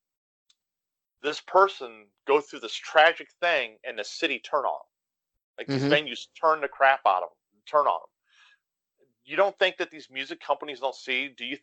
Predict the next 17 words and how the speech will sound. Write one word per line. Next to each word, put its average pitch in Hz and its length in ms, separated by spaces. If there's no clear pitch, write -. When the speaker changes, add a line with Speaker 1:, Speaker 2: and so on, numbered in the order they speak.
Speaker 1:
don't 143 180
think 151 180
these 117 200
record 120 300
companies 131 400
don't 127 160
see 131 400
and 104 160
the, 98 80
and 95 160
the 87 60
bands 104 280
don't 135 120
see? 127 280
I 151 40
mean, 110 200
seriously. 151 580